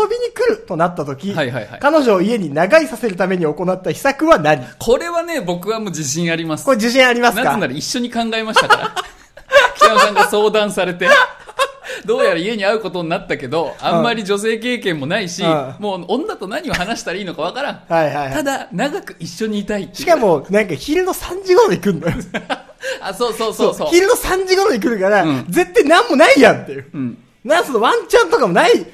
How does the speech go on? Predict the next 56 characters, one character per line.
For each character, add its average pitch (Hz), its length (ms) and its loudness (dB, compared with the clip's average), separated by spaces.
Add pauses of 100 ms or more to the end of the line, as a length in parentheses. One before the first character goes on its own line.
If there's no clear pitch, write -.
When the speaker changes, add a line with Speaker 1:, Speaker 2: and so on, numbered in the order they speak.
(120)
Speaker 1:
何 554 240 2
そ 262 120 4
の 202 60 2
時 196 100 -2
間 226 140 6
に 190 80 0
来 233 120 0
ん 190 80 0
の？ 131 120 -8
Speaker 2:
ど 269 240 -2
う 302 140 2
に 240 180 2
か - 180 -6
し - 140 -6
て。 214 440 -6
Speaker 1:
で、 269 100 -4
な 302 120 -2
ん 403 80 -8
と 320 120 -2
か 277 80 2
し 240 80 -4
て 349 100 4
み 339 60 0
て 269 60 2
夜 285 220 6
ま 226 140 10
で。 160 100 4
Speaker 2:
夜 262 220 6
ま 208 160 0
で。 151 360 -4
Speaker 1:
は 170 160 4
い。 - 140 -4
Speaker 2:
時 165 120 -12
間 233 280 -2
を 214 100 -6
ど 220 140 -6
う 226 60 -4
に 208 80 -4
か 180 100 -4
し - 60 -10
た 196 100 -4
い 170 40 -2
っ 143 60 -6
て - 140 -18
い 107 100 -14
う。 - 80 -20 (160)
Speaker 1:
長 190 100 0
谷 220 100 2
川 220 120 6
さ 220 120 4
ん 220 60 2
の 214 100 2
答 220 280 4
え。 143 140 0
Speaker 2:
は 127 100 -4
い。 104 80 -10